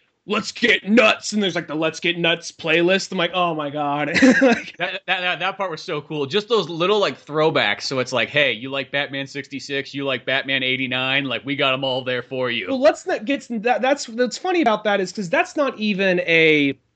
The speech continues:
Speaker 1: Batman. That, like, that's something that movie was criticized for. 'Cause that's, like,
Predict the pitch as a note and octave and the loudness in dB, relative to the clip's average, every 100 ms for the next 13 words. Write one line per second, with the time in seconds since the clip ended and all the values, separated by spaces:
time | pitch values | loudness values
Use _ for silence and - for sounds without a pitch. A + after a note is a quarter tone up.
0 | - _ F3 F#3+ E3 F3+ E3+ E3 F#3 G3 | -20 _ 4 4 4 4 4 2 0 0
1 | F3 B3+ - C4+ B3+ A3 F#3 F#3 F3+ E3+ | 0 -2 -2 -4 -2 -2 0 0 0 -2
2 | C#3 - F#3+ D#3+ - C3 A#2+ - A#2+ A2 | -4 -6 -6 -4 -4 -6 -8 -12 -12 -12
3 | A2 C#3+ E3 E3+ G3+ D#3+ - | -14 -2 0 0 2 2 0